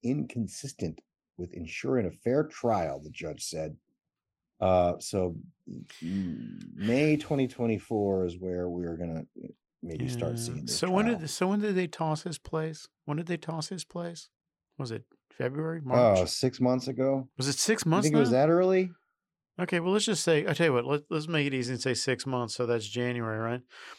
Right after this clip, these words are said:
Speaker 2: That means he basically go to trial on what are essentially glorified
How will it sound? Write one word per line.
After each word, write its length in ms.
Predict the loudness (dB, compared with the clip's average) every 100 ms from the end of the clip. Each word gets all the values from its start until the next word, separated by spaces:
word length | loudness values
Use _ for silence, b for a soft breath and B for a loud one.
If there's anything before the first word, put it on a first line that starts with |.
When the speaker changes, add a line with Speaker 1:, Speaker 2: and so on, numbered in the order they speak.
| B 0
Speaker 2:
That 100 | 2
means 180 | 4
he 60 | 2
basically 440 | 4 4 4 -4
go 100 | 2
to 80 | 2
trial 640 | 2 0 2 2 2 -2 -2
on 200 | -2 0
what 200 | 0 2
are 180 | 2
essentially 540 | 0 2 0 0 -4 -6
glorified 840 | -2 0 0 0 0 0 0 -2